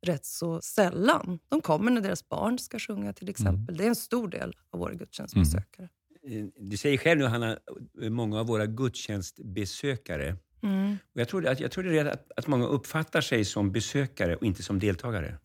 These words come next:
Speaker 1: Ja, det var det så.
Speaker 3: Och, och det, eh, och det är, det är precis så. Och det, jag tror att det är i,
Speaker 1: Mm.
Speaker 3: i, jag är ju uppvuxen i, i, i Svenska kyrkan, eh,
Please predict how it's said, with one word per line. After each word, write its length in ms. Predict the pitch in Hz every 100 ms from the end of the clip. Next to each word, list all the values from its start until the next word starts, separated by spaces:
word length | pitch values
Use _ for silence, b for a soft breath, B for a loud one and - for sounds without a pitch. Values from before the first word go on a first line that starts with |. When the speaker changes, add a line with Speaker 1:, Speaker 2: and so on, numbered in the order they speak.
| -
Speaker 1:
Ja, 40 |
det 140 | 160 165
var 80 |
det 80 | 165
så. 140 | 160 160 -
Speaker 3:
Och, 300 | 120 117 -
och 180 | 117 113
det, 260 | 131 131 B B
eh, 200 | 127 123
och 220 | - 123 120
det 400 | 120 160 156 135
är, 60 | - -
det 60 | 123
är 40 |
precis 380 | 131 131 185 156
så. 240 | 127 123 71 -
Och 100 | 127
det, 160 | 139 151
jag 160 | 139
tror 100 | 175
att 60 | 147
det 120 | 147
är 40 |
i, 80 | 139
Speaker 1:
Mm. 220 | 190 208 208
Speaker 3:
i, 280 | 113 110 104 -
jag 200 | 113 147
är 40 |
ju 100 | 143
uppvuxen 460 | 135 127 113 117 117
i, 400 | 76 104 104 95 B B B
i, 280 | - 101 98
i 40 |
Svenska 340 | - 110 92
kyrkan, 440 | 101 107 90 101 98
eh, 460 | 95 76 78 55